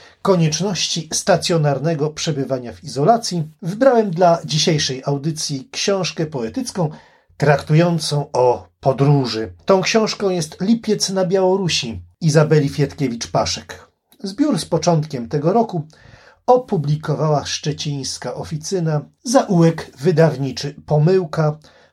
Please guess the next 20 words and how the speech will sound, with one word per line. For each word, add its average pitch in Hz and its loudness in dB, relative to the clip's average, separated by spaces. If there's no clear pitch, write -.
prowadzona 151 2
przez 107 -10
Cezarego 120 -4
Sikorskiego. 104 -8
To 226 2
kolejny 196 2
wydawca, 151 0
który 160 0
dla 151 2
współczesnej 160 -2
poezji 151 -2
polskiej 160 -4
robi 156 2
naprawdę 160 2
wiele 151 2
dobrego 135 -2
i 156 -4
marzy 147 2
mi 147 -4
się 147 -6